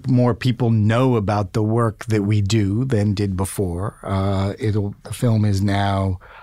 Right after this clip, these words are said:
uh, up on Netflix and Amazon Prime, so many more people are seeing it and experiencing it in a, um, in a, the, in a firsthand kind of way.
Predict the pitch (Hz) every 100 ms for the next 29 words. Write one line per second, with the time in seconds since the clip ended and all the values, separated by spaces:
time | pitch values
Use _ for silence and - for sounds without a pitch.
0 | - 104 98 - 120 120 107 107 110 117
1 | - 113 110 107 104 104 98 101 98 104
2 | 104 110 101 104 104 107 101 110 117 -
3 | 113 107 107 104 104 107 101 98 - 120
4 | 110 107 107 101 - - 104 98 98 98
5 | 101 101 98 - 117 104 98 95 95 95
6 | - 90 92 90 - _ _ _ _ _
7 | - 107 104 104 110 101 95 - _ _
8 | _ - 160 120 - 123 - 107 110 104
9 | 101 - 110 101 98 98 95 92 120